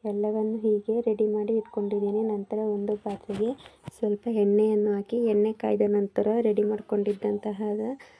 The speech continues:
ಹಾಕಿ ಅದನ್ನ ನೀಟಾಗಿ ಲೋ ಫ್ಲೇಮಲ್ಲಿ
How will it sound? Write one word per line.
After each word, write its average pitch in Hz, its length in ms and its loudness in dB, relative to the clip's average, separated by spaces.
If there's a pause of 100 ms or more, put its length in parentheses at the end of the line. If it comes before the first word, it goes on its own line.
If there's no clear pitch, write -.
(200)
ಹಾಕಿ 208 360 -4
ಅದನ್ನ 208 360 -2
ನೀಟಾಗಿ 214 680 0
ಲೋ 214 220 2
ಫ್ಲೇಮಲ್ಲಿ 208 640 -2